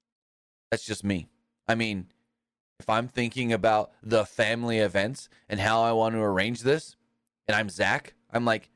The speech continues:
maybe now is not the best time for me to really go after Joe. We'll see. I know I'll be there. Somebody's going to have a bad night, but hopefully it's not one of the local boys,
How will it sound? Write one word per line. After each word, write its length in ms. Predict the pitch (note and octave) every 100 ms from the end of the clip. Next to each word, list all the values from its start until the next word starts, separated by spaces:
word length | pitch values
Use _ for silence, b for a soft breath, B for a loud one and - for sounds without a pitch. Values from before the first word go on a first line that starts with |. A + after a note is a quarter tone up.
| _ _ -
maybe 200 | D3 D3
now 540 | C#3+ C#3+ C#3 A2 F#2
is 140 | G#2+ A#2
not 160 | A#2
the 80 | A#2
best 260 | A2+ A2+ -
time 640 | B2+ B2+ A2 G2 F#2 F2
for 140 | - A2+
me 100 | A2+
to 80 | G#2+
really 220 | G#2+ G2+
go 160 | F#2+
after 260 | F2+ E2+ E2+
Joe. 560 | D#2+ E2+ G#2 G2 D#2 - _ _ _ _ _ _ _ -
We'll 80 | G3
see. 240 | F3+ G#2+ - _ _ _ _ _ _ _ _
I 80 | A2+
know 160 | C3+ D#3
I'll 80 | A#2+
be 160 | B2
there. 240 | G2+ D2+ - _ _ _ _ -
Somebody's 560 | - C3+ C3+ A#2+ G#2 F#2+
going 300 | A2 G#2+ G#2
to 80 | G2
have 380 | G#2 G#2 G2+ -
a 140 | F#2+
bad 600 | E2+ C#2 G2 F#2 F#2 F2 F2
night, 480 | F2+ F#2+ E2 - - _
but 100 | F#2+
hopefully 520 | A2+ G3 - F#2+ - _ _ _ _ _ _
it's 120 | G2+ -
not 220 | A#2+ A2+
one 140 | A#2
of 80 | G#2
the 80 | G#2
local 280 | G#2+ G#2 F#2+
boys, 440 | D#2+ C2+ C#2 -